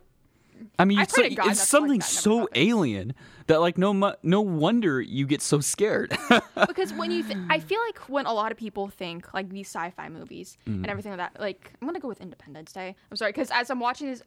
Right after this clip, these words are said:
Speaker 2: like, halfway through this movie, I'm just like, "This seems like a more intense version of Independence Day," 'cause I'm
Speaker 1: Mm-hmm.
Speaker 2: waiting for a war
Speaker 1: Despite
Speaker 2: to
Speaker 1: the
Speaker 2: break
Speaker 1: fa-,
Speaker 2: out.
Speaker 1: yeah.
Speaker 2: <laughs> I'm waiting for a war to break out at this
Speaker 1: It's like
Speaker 2: point.
Speaker 1: Stalker. You're waiting for, uh, the penny to drop. <laughs>
Speaker 2: Oh, yeah, it's like, something's gonna happen, which something, like,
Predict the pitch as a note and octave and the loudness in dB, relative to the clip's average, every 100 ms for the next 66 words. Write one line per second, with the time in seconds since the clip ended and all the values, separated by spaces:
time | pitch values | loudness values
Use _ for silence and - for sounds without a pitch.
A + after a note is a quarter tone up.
0 | - B3 A3 - - D#4 D#4 B3 G#3+ A3 | -8 -6 -6 -12 -4 -4 -2 -10 -10 -10
1 | G#3+ G3 F#3+ G3 G3+ G3 G3+ D#4 - F4 | -10 -10 -12 -12 -12 -10 -10 -12 -12 -10
2 | D#4 G#3+ F3 F#3 F#3 - F#3 - F#3 G3 | -8 -10 -10 -10 -12 -14 -18 -14 -14 -12
3 | G3 F3 D#3+ - E3+ F#3+ - C4 C4 - | -14 -16 -18 -18 -16 -14 -8 -6 -2 -2
4 | A#2 G3+ A#3+ - G#3 E3 D#3+ F3+ C3 B2+ | 0 -2 -4 -6 -6 -8 -2 2 4 2
5 | B2 C3 D3 D#3 D3+ A#2+ G2+ C#3+ F3+ G3+ | 0 2 4 4 4 2 -2 -2 0 2
6 | F3 D#4+ - F4 C#4 A3+ F#3 F3+ G3 G#3 | 2 2 2 0 0 -2 -2 -4 -4 -2
7 | G#3+ G#3 G#3+ G#3+ A3 A3 C#3+ E3 - C3+ | -2 0 0 0 -2 -2 2 2 4 4
8 | C3+ C3+ A2+ A2+ B2+ C3+ - C3 A#2+ A#2 | 4 4 2 4 4 2 2 2 4 2
9 | - A2+ A2 G#2+ G2 F#2+ G#2+ A2+ G#2+ G2+ | 4 6 4 2 0 0 2 4 2 2
10 | C#3 B2+ A2 G#2+ A2 G2+ E2 - - - | 2 2 2 2 4 4 2 -2 0 2
11 | D4+ D4+ A3+ A#3 - - - E4 A4 G4 | 2 2 0 -2 -2 -18 -8 -6 -4 -2
12 | D4 F#3+ G#3+ A3 C#4 C4+ C4 - F#4 A3+ | -2 -2 -2 -2 -4 -8 -6 -6 -4 -4
13 | F#3+ | -6